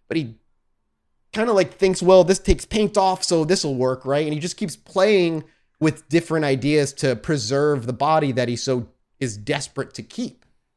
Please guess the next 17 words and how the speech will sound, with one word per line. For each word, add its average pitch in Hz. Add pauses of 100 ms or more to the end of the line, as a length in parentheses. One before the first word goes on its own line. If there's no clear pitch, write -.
(760)
His 156
next 196
victim 185
would 156
only 160
be 156
four 127
weeks 147
later, 190 (220)
a 113
man 127
by 135
the 131
name 131
of 110
Eddie 107
Smith. 202